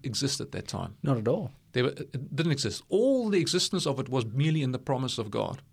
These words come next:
Speaker 2: Which is so interesting because when we, when we say, when we make a statement about something
Speaker 1: Hmm.
Speaker 2: that it, as though it existed and it does, doesn't exist, we call that a lie.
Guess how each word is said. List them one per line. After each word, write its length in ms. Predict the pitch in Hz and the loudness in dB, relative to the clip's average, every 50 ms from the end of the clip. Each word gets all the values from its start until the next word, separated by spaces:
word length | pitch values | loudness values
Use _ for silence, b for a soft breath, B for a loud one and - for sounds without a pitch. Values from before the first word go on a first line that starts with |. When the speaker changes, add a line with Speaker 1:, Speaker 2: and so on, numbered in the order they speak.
| _ b b b b b b b b b b | _ b b b b b b b b b b
Speaker 2:
Which 160 | - 185 - | -4 -2 0
is 100 | 220 202 | 0 2
so 140 | - 240 240 | 2 2 4
interesting 440 | 233 220 - 202 175 - 160 143 139 | 2 4 4 2 2 4 4 4 4
because 400 | 131 139 139 165 143 135 - b b b b b b b b | 4 4 4 4 2 2 0 b b b b b b b b
when 200 | 156 156 143 135 | 4 6 6 6
we, 320 | 139 170 214 214 - - - - | 6 4 4 2 -2 -4 -8 -4
when 200 | - 135 135 135 | 0 2 4 6
we 120 | 147 190 196 | 6 4 4
say, 560 | - - - - 139 131 127 127 135 131 - - - - - - - _ _ _ - - | 2 2 4 4 6 6 6 4 2 0 -6 -14 -20 -20 -20 -20 -20 _ _ _ -4 0
when 140 | 143 143 | 2 4
we 100 | 143 160 | 6 6
make 180 | 165 160 143 135 | 6 6 4 4
a 40 | 131 | 2
statement 540 | - - - - - 135 139 - - 131 123 | 2 2 2 2 4 4 4 4 4 2 4
about 240 | 117 123 117 - - | 4 4 4 4 2
something 600 | - - 135 127 131 - - 120 110 110 113 - - | 2 2 4 2 2 0 0 0 0 0 -2 -2 0
Speaker 1:
Hmm. 300 | 147 147 139 120 104 95 | 2 2 4 4 4 4
Speaker 2:
that 100 | 131 123 | 4 2
it, 120 | - - - - - - _ - - - | 2 0 -8 -16 -20 -20 _ -20 -12 0
as 180 | - - 135 135 | 2 2 4 6
though 160 | 139 131 120 | 6 6 6
it 80 | 110 | 4
existed 560 | 117 113 117 143 151 143 - - 131 120 110 - | 4 2 4 4 4 2 2 2 2 0 0 0
and 160 | - 120 120 | 0 2 2
it 120 | 113 113 135 | 2 4 4
does, 160 | 160 165 139 | 4 4 4
doesn't 260 | - 151 156 143 139 127 | 4 4 6 6 6 6
exist, 340 | 117 107 110 113 110 - - | 4 4 4 2 2 2 2
we 100 | 143 139 | 2 2
call 180 | 135 - 131 120 | 4 4 4 4
that 100 | 120 110 | 6 6
a 60 | 107 | 6
lie. 400 | 107 107 113 117 101 104 113 - | 4 4 4 2 2 0 -2 -6